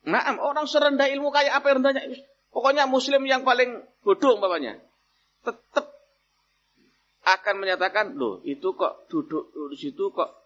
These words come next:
tertawa terbahak-bahak sambil ngeliatin orang yang jalan. Dan ganggu orang jalan." Mesti mengingkari. Nah, kalau minuman keras itu jelas.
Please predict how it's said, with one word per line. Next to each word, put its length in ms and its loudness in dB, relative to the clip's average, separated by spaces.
tertawa 420 0
terbahak-bahak 800 0
sambil 320 -6
ngeliatin 320 -6
orang 220 -4
yang 60 -10
jalan. 280 0
Dan 260 -2
ganggu 300 0
orang 240 0
jalan." 640 -2
Mesti 640 -6
mengingkari. 560 -4
Nah, 260 -20
kalau 720 2
minuman 460 2
keras 640 2
itu 240 -2
jelas. 580 -2